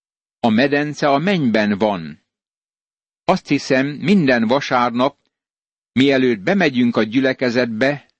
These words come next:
meg kell vallanunk heti bűneinket. Ne mondd nekem, hogy nem szennyeződtél be. A szemed beszennyeződik, az elméd beszennyeződik,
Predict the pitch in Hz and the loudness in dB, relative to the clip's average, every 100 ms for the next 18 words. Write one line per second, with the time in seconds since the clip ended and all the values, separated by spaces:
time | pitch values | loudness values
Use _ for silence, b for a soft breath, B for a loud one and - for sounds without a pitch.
0 | _ - 127 208 - 143 120 110 139 139 | _ -2 0 0 0 0 0 0 0 0
1 | 127 123 120 117 110 - 165 - 120 123 | 0 0 0 0 -2 -2 -4 0 -2 0
2 | 143 113 98 92 87 - 78 - - _ | 0 0 0 -2 -4 -6 -8 -10 -20 _
3 | _ _ _ _ _ _ _ _ - 220 | _ _ _ _ _ _ _ _ -2 2
4 | 196 147 123 113 127 139 127 113 120 117 | 4 2 2 2 0 -2 -4 -2 -2 0
5 | 170 135 135 123 120 110 104 101 _ 110 | -2 -2 -2 0 2 0 0 -4 _ -2
6 | 95 90 90 - _ _ _ _ _ _ | -2 -2 -4 -6 _ _ _ _ _ _
7 | _ _ _ _ _ - 135 220 196 143 | _ _ _ _ _ -4 -2 0 2 0
8 | 110 120 131 127 110 107 107 98 92 82 | 0 -4 -2 -2 0 0 0 0 -2 -2
9 | 82 - _ _ _ _ _ - 143 131 | -6 -8 _ _ _ _ _ -4 -2 -2
10 | 190 220 185 131 127 104 151 - 127 110 | 0 0 2 2 0 0 -4 -2 0 2
11 | 107 104 104 92 85 82 | 0 0 0 -2 -4 -8